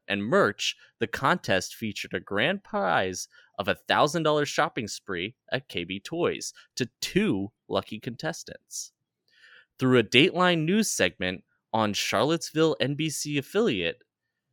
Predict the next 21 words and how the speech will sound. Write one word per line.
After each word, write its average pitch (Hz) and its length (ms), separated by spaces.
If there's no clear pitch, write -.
we 196 500
meet 135 420
a 101 80
winner 101 560
of 110 140
the 101 100
Watch 92 360
and 104 140
Win 92 200
Sweepstakes. - 1000
The 113 80
piece - 420
features 104 480
an 87 140
eleven-year-old 131 1000
boy 92 460
and 92 200
the 92 200
infamous 165 680
main 135 220
protagonist 143 720